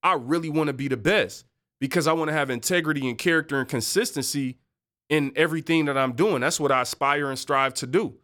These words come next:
You know, for me, it's the corporate job makes me a better entrepreneur. There's so much that I learn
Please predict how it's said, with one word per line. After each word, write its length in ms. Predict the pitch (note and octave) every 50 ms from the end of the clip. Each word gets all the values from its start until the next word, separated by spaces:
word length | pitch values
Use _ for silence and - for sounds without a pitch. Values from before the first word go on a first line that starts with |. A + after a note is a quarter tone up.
| _ _ _ _ _ _ _ _ _
You 120 | - A#2 B2
know, 180 | B2+ B2 A#2+
for 180 | A#2 - - C3
me, 600 | C3 C3+ E3 G3 G#3+ G3 F3+ D#3+ C#3+ - - - _
it's 600 | - D3+ D3 C#3+ C3+ C3 - - - - - - _ _ _ _ _ _ _ _ _ _ _ _ _ _ _ _ _ _ _ _
the 80 | A2
corporate 460 | G#2+ - - F3+ F3+ F3+ F3+ E3 C#3+ B2
job 540 | D3 C#3+ C#3 C3+ C3 C3 B2 G#2 - - _ _ _ _ _
makes 300 | A2+ C3 C#3+ D3 C3+ -
me 220 | C#3 C#3 C#3 C3 B2
a 120 | - B2
better 320 | A#2 C3 C3 C3 B2+ -
entrepreneur. 760 | - C3 C3 - - A#2+ - B2 A#2+ C3 C3+ A#2+ G2 F2+ - - _ _ _ _ _ _ _ _ _ _ _ _
There's 160 | C#3 F3+ F#3
so 160 | - - A#3+
much 240 | A#3+ A#3 A#3 G3+ -
that 140 | - E3+ D#3+
I 100 | D3+ C#3
learn 600 | A2+ G#2 G#2+ B2 D3 E3+ F3+ F3+ F#3 F#3+ F#3+ F#3